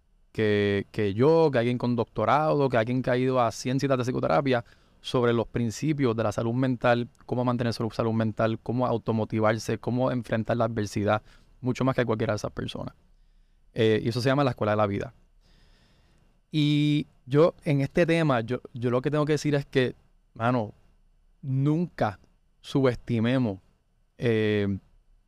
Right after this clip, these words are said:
esa realidad de que, de que nadie es más, ¿verdad? Por tener el título, por haber ido mucho a psicoterapia. Hay alguien que puede,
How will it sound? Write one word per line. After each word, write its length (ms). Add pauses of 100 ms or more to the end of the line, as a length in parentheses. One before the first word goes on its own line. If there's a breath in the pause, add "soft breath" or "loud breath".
(600)
esa 280
realidad 480
de 280
que, 400
de 220
que 140
nadie 440
es 260
más, 640 (640)
¿verdad? 400 (500)
Por 320 (180)
tener 240
el 160
título, 400 (440)
por 160
haber 200
ido 180
mucho 280
a 40
psicoterapia. 640 (540)
Hay 160
alguien 220
que 100
puede, 640